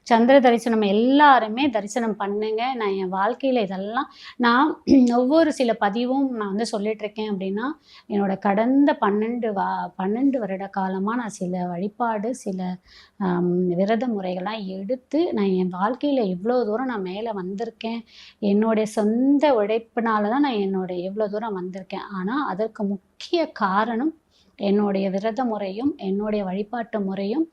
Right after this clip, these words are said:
நான், ஆ, நான் வந்து இது மாதிரி rules and regulation-லாம் போட்டெல்லாம், ம், இப்படி தான் இருக்கணும், அப்படி தான் இருக்கணும்லாம் கிடையாது. என்னால முடிஞ்சது,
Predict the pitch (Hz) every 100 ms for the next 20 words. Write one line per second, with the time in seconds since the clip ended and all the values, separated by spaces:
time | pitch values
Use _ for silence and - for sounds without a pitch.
0 | _ - - - 247 214 233 330 359 247
1 | 226 226 262 285 269 285 302 - - -
2 | 269 302 302 370 339 311 254 240 262 262
3 | 247 240 254 240 240 240 240 226 254 254
4 | _ - 233 233 233 226 220 - 269 262
5 | 277 269 254 247 262 240 226 254 240 220
6 | 220 220 214 190 190 - 220 226 247 262
7 | 294 339 339 240 214 240 233 208